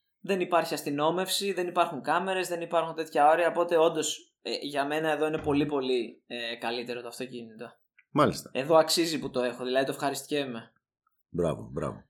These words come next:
Speaker 1: Η μόνη, η μόνη σημαντική διαφορά είναι ότι εδώ στην Ελλάδα δεν μπορείς να το έχεις για καθημερινό αυτοκίνητο, δηλαδή δεν μπορείς να το πας και να πας στο σούπερ μάρκετ, ας πούμε, ενώ στο Ντουμπάι το κάνεις άνετα αυτό, γιατί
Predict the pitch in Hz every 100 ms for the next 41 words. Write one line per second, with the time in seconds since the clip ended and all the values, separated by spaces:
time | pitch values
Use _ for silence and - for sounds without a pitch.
0 | _ - 185 233 254 262 180 208 233 226
1 | 233 208 214 214 220 214 220 214 202 214
2 | 226 214 196 208 202 202 202 208 196 190
3 | 202 190 185 165 165 170 185 156 135 120
4 | 123 123 127 135 147 156 160 147 135 120
5 | 127 123 120 120 113 - - - 123 131
6 | 131 127 127 120 117 117 - 131 143 151
7 | 156 139 151 147 139 147 147 - 143 143
8 | 131 123 123 - 175 170 165 170 170 165